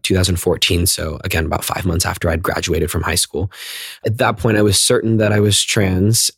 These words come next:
Um, I was certain that I wanted to go through certain processes within the, um, you know, within parts of, of a transition, of a medical transition.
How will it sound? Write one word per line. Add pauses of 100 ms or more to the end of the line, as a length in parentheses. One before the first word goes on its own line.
Um,
I
was
certain
that
I
wanted
to
go
through
certain
processes
within
the, (360)
um,
you
know, (160)
within
parts
of,
of
a
transition,
of
a
medical
transition.